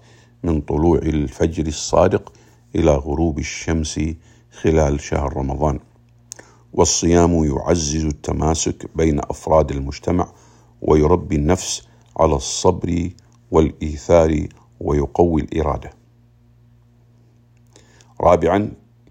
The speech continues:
إيتاء الزكاة، حق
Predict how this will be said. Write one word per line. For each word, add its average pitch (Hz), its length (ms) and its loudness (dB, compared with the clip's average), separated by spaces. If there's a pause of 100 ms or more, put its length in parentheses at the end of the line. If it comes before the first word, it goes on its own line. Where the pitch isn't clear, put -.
(300)
إيتاء 78 400 2
الزكاة، 92 540 -2 (1500)
حق - 580 -4